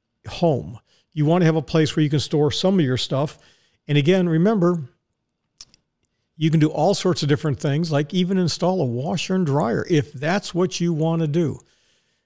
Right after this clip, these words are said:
Now, one of the things I will tell you, I will retire the day I close my eyes and never open up again.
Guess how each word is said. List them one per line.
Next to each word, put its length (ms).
Now, 80
one 180
of 100
the 60
things 260
I 160
will 140
tell 220
you, 260
I 180
will 180
retire 500
the 120
day 240
I 60
close 280
my 140
eyes 240
and 100
never 260
open 200
up 120
again. 300